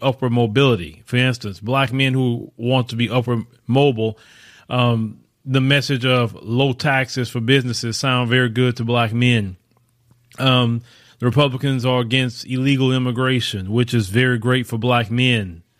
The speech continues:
You know what I'm saying? I'm saying, um, you know, they have no problem putting Pookie and Ray Ray, uh, in jail. Hey, brothers really don't wanna deal with Pookie and Ray Ray at all anyway, right?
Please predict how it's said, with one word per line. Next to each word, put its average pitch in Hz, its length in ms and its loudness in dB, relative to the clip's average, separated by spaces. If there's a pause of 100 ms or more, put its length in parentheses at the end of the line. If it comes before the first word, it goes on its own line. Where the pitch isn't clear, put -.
(360)
You 120 80 0
know - 20 4
what - 0 -
I'm 123 80 4
saying? 127 260 2
I'm 123 100 -2
saying, 135 440 -2 (420)
um, 117 480 0 (380)
you 139 120 2
know, 113 100 0
they 127 140 0
have 131 160 0
no 135 120 0
problem 131 360 0
putting 131 280 2
Pookie 139 340 0
and 127 80 0
Ray 143 160 2
Ray, 120 440 0
uh, 117 220 0
in 117 220 0
jail. 104 420 0 (380)
Hey, 127 400 0 (120)
brothers 127 380 0
really 135 140 0
don't 131 160 0
wanna 131 140 -2
deal 131 180 4
with 110 80 0
Pookie 131 260 2
and 127 80 0
Ray 131 100 2
Ray 127 220 4
at 120 80 0
all 127 400 0
anyway, 107 420 0
right? 113 420 0